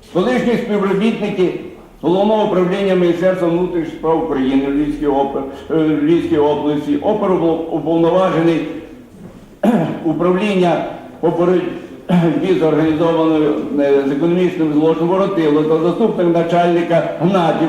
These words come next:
перебуваючи в селі Підгір'я Броївського району Львівської області, шляхом обману посадили мене в автомобіль «Мерседес» та почали наносити удари.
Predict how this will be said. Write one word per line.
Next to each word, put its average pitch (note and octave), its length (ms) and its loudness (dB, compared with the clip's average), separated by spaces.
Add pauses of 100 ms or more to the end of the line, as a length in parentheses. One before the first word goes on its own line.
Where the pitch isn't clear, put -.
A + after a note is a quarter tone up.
перебуваючи F#3+ 640 0
в C#3+ 60 -2
селі F#3 340 -2
Підгір'я D3 400 2
Броївського D3 540 0
району D3 380 2
Львівської D3+ 360 -2
області, C#3 360 0 (120)
шляхом G#3 340 0
обману D3 460 0 (200)
посадили F#3+ 520 0
мене G#3 220 0
в - 20 2
автомобіль F#3+ 680 -2
«Мерседес» D3+ 520 0 (380)
та D#3+ 80 0
почали G3+ 460 0
наносити F#3 540 0
удари. B2+ 500 0